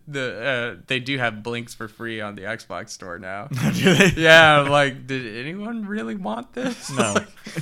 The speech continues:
Speaker 1: Like,
Speaker 2: No.
Speaker 1: they're like, "Yeah, that's why we put it here." <laughs>
Speaker 2: Yeah, Microsoft was trying. I don't think they ever broke, broke it, though.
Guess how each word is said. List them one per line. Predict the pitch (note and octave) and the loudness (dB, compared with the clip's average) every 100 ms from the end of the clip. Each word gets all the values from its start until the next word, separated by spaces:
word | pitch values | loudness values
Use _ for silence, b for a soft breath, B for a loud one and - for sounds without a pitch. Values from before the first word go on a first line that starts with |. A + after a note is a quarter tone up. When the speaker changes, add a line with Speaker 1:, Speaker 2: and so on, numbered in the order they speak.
| B B A3+ G#3+ F3+ - | B B -20 -20 -20 -12
Speaker 1:
Like, | B2 | -6
Speaker 2:
No. | A#2+ G2+ F#2 F#2+ | -4 -4 -6 -2
Speaker 1:
they're | |
like, | C3+ A2+ | 0 4
"Yeah, | C3 A2 | 6 6
that's | A2+ - | 2 -4
why | A#2 | -10
we | G#2+ | -10
put | - A#2+ | -10 -10
it | G#2 | -10
here." | G#2+ G#2+ | -10 -10
<laughs> | - | -8
Speaker 2:
Yeah, | F#3 F3 A#2+ A2 | -4 -4 -4 -10
Microsoft | A#2+ D3 C#3+ C#3+ | -12 -10 -8 -8
was | C3 | -8
trying. | - A2+ G#2+ | -6 -4 -4
I | |
don't | G#2+ | -6
think | A2 | -8
they | G#2+ | -8
ever | G2+ | -10
broke, | F#2 G2+ - - A2 | -8 -10 -10 -20 -12
broke | G2+ F#2+ | -12 -10
it, | F2 | -14
though. | F2 E2+ | -14 -14